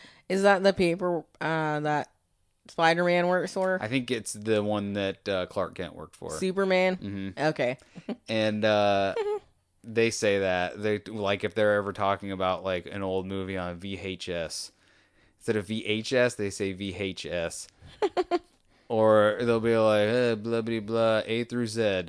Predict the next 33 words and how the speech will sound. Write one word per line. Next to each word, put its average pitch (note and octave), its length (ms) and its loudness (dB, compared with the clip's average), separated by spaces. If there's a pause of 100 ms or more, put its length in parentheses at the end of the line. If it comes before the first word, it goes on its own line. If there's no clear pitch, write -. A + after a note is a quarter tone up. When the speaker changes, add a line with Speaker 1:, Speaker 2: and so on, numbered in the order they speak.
(460)
Speaker 2:
I'm A2+ 100 -10
like, G2+ 240 -4
"Why? - 720 -12 (240)
Why - 340 -10
do C#3 80 -10
you B2 100 -10
say C3+ 300 -6
that E2 400 -10
instead A#2+ 300 -4
of A2+ 100 -2
Z? G#2 480 -8
You A#2 160 -10
said D#3+ 380 0
A, C#3 340 -2
normal. G#2 540 -6
You G2+ 80 -10
didn't B2 180 -8
say A#2+ 240 2
alpha A#2 400 0
through A#2 280 -6
Z." G2+ 400 -2 (320)
<laughs> - 340 -12
Speaker 1:
Yeah, F3+ 580 2 (160)
that, D#3+ 60 -12
I D#3+ 100 -6
don't E3 160 -6
know. E3 320 -6 (1120)
Like E3+ 320 2
Stewie E3 520 2
on D3+ 100 0
the D#3 80 -2
Family D3+ 400 -2
Guy. D3+ 360 2